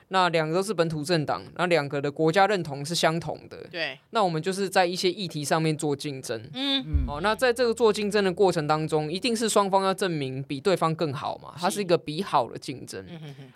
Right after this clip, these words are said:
Speaker 1: 那可是只是台湾的民主好像长期缺少了这样子两个本土政党做竞争的状态。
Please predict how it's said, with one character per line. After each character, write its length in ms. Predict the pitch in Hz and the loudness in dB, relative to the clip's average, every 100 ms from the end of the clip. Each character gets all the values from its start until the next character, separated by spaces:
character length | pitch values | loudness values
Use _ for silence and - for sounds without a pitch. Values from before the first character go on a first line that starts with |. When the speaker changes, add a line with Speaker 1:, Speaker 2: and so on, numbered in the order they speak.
| 277 | -2
Speaker 1:
那 40 | |
可 80 | 277 | 0
是 160 | 285 | 2
只 140 | 226 185 | 0 0
是 160 | 254 | 0
台 220 | 233 - 196 | -2 0 4
湾 220 | 233 247 | 4 4
的 460 | 220 185 175 165 | 4 6 6 6
民 220 | 160 165 190 | 4 2 0
主 160 | 165 | -2
好 180 | 139 151 | 2 2
像 100 | 208 | 2
长 260 | - 165 190 | 0 -2 -2
期 260 | - 165 | -8 -6
缺 240 | 160 196 196 | -6 2 4
少 240 | 190 139 | 4 2
了 120 | 131 | 2
这 100 | 135 | 2
样 160 | 180 151 | 2 2
子 240 | - 131 123 - - - | -6 -12 -14 -18 -20 0
两 220 | 175 156 | 2 2
个 100 | 143 | 0
本 160 | 170 190 | -2 -2
土 180 | 175 151 | -2 -4
政 220 | 190 160 | -2 0
党 180 | 131 131 | -2 -4
做 220 | 185 165 | 2 2
竞 200 | 165 160 | 2 -4
争 160 | 139 139 | -2 -4
的 120 | 131 | -2
状 260 | - 123 | -2 -2
态。 260 | 110 120 - | -2 -4 -4